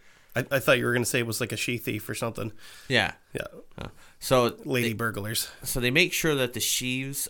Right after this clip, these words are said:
Speaker 2: are actually laid correctly. Now, the Russians feel that they should keep the, the th-, threshing barns as far away from the main house as in other structures as possible because of Lovinik,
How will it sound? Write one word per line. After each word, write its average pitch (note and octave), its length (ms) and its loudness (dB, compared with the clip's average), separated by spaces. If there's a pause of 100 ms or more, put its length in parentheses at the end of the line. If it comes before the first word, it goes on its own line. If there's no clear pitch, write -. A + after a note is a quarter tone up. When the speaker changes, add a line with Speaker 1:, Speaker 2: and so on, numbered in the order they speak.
(140)
Speaker 2:
are F#2+ 280 2
actually G2+ 320 -2
laid G2 420 -2
correctly. A2 600 -6 (720)
Now, G2+ 540 0 (480)
the A#2+ 120 2
Russians F#3 520 2
feel A2+ 600 0
that F#2+ 400 -4 (140)
they A2+ 120 -4
should - 240 -6
keep - 500 -6
the, G#2+ 480 0
the G#2+ 80 -8
th-, - 280 -12
threshing C3 400 -2
barns A2+ 540 0
as A2 160 -2
far C3+ 380 2
away A2 540 0 (340)
from A#2 180 -2
the G2 80 -2
main A2 300 -2
house A2+ 360 -2 (140)
as G#2 320 2 (420)
in G#2+ 160 -2
other A2 220 0
structures A2+ 320 -6
as G2 100 -6
possible F#2+ 420 -6
because A2+ 440 -4
of B2 80 0
Lovinik, C3 460 0